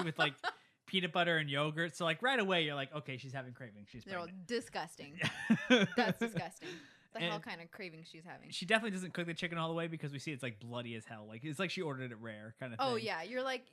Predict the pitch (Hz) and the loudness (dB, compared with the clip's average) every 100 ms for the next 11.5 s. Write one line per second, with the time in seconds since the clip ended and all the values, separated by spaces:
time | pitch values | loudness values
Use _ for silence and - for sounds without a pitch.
0 | 233 240 226 381 - 339 349 269 240 196 | -20 -20 -10 -10 -8 -6 -4 -2 -4 -8
1 | - 233 214 202 208 214 320 233 277 294 | -10 -8 -4 -6 -6 -12 -8 -6 -6 -6
2 | 339 349 277 156 285 285 226 175 175 233 | -6 -6 -6 -10 -10 -10 -10 -10 -8 -4
3 | 214 123 - 240 - 233 233 403 294 254 | -2 -2 -6 -10 -10 -10 -10 -10 -8 -10
4 | 233 - 302 196 190 208 220 196 190 - | -10 -12 -12 -10 -12 -12 -12 -8 -8 -10
5 | _ _ _ _ _ _ _ 123 143 208 | _ _ _ _ _ _ _ -6 -4 -4
6 | _ - - 247 285 214 262 - 262 302 | _ -16 -6 2 4 6 2 -2 -2 -2
7 | 339 269 - 240 220 214 220 220 247 277 | -2 -4 -4 -8 -8 -2 -2 -2 -6 -8
8 | 247 262 311 359 339 339 311 370 359 269 | -12 -12 -10 -8 -8 -10 -8 -6 -2 -2
9 | 214 190 160 170 185 220 247 185 160 123 | -2 -6 -10 -8 -6 -2 0 2 2 -2
10 | - - _ _ - 180 208 214 202 190 | -12 -20 _ _ -8 -6 -2 0 0 0
11 | 190 156 139 131 131 | 0 -2 -2 -4 -6